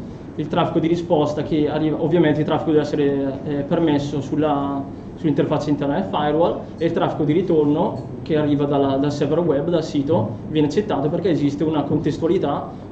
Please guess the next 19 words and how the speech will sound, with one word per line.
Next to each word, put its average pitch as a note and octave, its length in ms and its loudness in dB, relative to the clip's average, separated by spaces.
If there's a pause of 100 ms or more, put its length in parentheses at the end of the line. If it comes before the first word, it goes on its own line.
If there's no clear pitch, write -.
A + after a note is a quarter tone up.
quindi, D3+ 300 0
eh, C#3+ 180 4
sa C#3+ 240 0
che D#3+ 160 2
già, D3 140 2
è D3+ 80 4
già D3 100 0
aperta D3 280 0
una D3 80 2
connessione, D3+ 640 -2
eh, C#3+ 240 0
dall'interno C#3+ 460 0
verso C#3 220 -2
l'esterno, C3+ 460 -2 (440)
quindi D#3+ 200 0
il D3+ 40 -2
traffico D3+ 220 -2
viene C#3+ 160 4
accettato. C3+ 640 -4